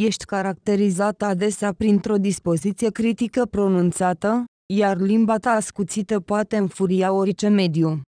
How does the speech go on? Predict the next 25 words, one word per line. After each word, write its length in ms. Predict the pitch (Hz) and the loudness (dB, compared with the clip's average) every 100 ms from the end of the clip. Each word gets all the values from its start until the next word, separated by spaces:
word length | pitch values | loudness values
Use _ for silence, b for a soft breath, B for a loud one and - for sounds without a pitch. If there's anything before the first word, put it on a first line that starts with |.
| - | -4
Poți 240 | 240 240 - | -4 -4 -6
fi 140 | 214 | -4
sfătuită 680 | 180 - 208 175 208 190 247 | -6 -2 -2 0 -2 0 -2
să 180 | - 196 | -2 -2
te 140 | 214 | 0
dedici 400 | 180 180 170 175 | 0 0 0 -2
activității 760 | 202 - 185 175 156 190 202 220 | -4 -2 -2 -2 0 -2 0 -2
creative. 720 | - 208 196 190 156 165 170 - _ 214 | -2 -2 -2 -4 -4 -6 -8 -16 _ 2
Interesul 640 | 208 202 196 196 - 262 | 2 2 2 0 0 0
pentru 400 | 254 220 202 208 | 0 0 2 0
gătit 360 | 202 208 214 - | 2 0 0 -4
poate 340 | - 208 196 | -4 -2 -2
fi 260 | 185 208 185 | -2 0 2
o 120 | 180 | 2
sursă 460 | - 226 220 - 202 | 0 -2 -2 0 0
de 120 | 202 | 2
inspirație 800 | 208 202 - 202 185 196 - 202 | 2 0 0 0 0 0 -2 -4
suplimentară. 1120 | - 175 202 208 202 202 - 185 165 151 147 - _ 208 | -4 -4 2 4 4 2 0 0 0 -2 -6 -14 _ 0
Aici 320 | 208 226 190 | 0 -2 -4
poți 300 | 214 214 214 | -2 -2 0
da 180 | 196 208 | -2 -2
frâul 400 | - 196 196 208 | 0 0 2 2
liber 340 | 208 196 208 | 0 0 0
fanteziilor 840 | - 208 190 208 196 220 208 202 | 0 0 2 0 0 2 2 2
tale. 440 | 185 185 175 156 | 0 0 0 -2